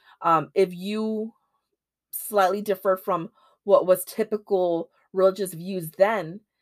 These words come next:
then you were a witch. And that's kind of what's happened with, with this man. Um, he was just slightly different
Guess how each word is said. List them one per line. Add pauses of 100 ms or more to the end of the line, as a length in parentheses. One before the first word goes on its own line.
(220)
then
you
were
a
witch. (280)
And
that's
kind
of
what's
happened
with,
with
this
man. (440)
Um,
he (280)
was
just
slightly
different